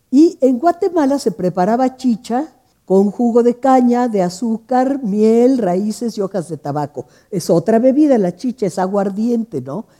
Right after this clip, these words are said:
Se preparaba con jugo de caña de azúcar. Pero en unas partes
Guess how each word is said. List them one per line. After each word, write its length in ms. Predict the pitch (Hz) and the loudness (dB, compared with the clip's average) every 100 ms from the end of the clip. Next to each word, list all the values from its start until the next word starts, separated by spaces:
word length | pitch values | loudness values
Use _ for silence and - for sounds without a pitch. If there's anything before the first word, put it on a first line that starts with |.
| _ | _
Se 160 | - 165 | -12 -8
preparaba 840 | 175 170 165 180 190 202 180 180 _ _ | -6 -4 -2 -2 0 0 -2 -6 _ _
con 180 | - 175 | 0 0
jugo 260 | 190 175 | 0 -4
de 140 | 180 160 | -2 -4
caña 320 | 165 151 156 | -4 -2 -2
de 120 | 160 | -2
azúcar. 500 | 156 277 277 - 135 _ _ _ - | -4 -4 -6 -6 -8 _ _ _ -4
Pero 240 | 330 320 | 0 2
en 100 | 302 | 2
unas 320 | 339 370 339 | 0 0 -2
partes 560 | - 294 254 - 294 | -2 -4 -4 -6 -10